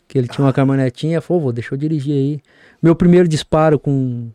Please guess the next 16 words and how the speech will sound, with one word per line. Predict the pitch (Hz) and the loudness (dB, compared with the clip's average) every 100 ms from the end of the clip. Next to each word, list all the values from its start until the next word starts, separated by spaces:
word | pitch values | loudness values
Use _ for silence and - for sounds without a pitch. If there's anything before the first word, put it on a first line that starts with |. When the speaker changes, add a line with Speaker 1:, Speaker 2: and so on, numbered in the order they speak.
| - | -8
Speaker 1:
com, | 127 123 113 | -6 -6 -8
com | - | -4
arma | 127 131 | -2 -2
de | 123 | -4
fogo | - 131 - | -2 -2 -2
foi | 135 | -2
com | 147 | 2
ele, | 160 180 175 143 | 4 4 2 -4
no | 131 | -2
meio | 131 135 | 0 0
do | 131 | 0
mato, | 135 151 143 | 0 0 0
numa | 127 | -2
cancha | - 139 156 - | 0 0 0 -2
de | 127 | -6
correr, | - 131 123 | -2 0 0